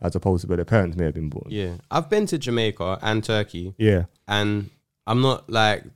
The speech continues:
Speaker 2: that. They, the people there don't see me as Jamaican, and the
Speaker 1: Yeah.
Speaker 2: people in Turkey don't see me as Turkish.
Speaker 1: Yeah, yeah, yeah.
Speaker 2: So, but here,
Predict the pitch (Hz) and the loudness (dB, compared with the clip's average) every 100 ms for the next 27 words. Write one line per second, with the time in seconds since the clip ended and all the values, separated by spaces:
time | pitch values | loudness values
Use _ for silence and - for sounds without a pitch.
0 | - 110 - 123 131 104 - 113 135 135 | -4 -4 0 2 2 0 -4 -2 0 0
1 | 131 117 110 98 113 107 62 - 113 104 | 0 2 2 4 2 2 -2 0 2 4
2 | 101 92 - 95 104 - 90 90 95 123 | 2 0 -2 2 2 2 -2 -2 4 6
3 | 113 107 104 101 101 98 107 104 95 98 | 6 4 2 0 0 2 0 2 0 0
4 | 85 104 98 98 90 - 104 131 147 131 | 0 -2 -2 0 -2 -2 4 8 8 10
5 | 123 120 110 113 110 107 104 101 - _ | 8 8 8 8 6 6 2 -2 -8 _
6 | _ - 117 143 151 113 | _ 0 2 4 6 4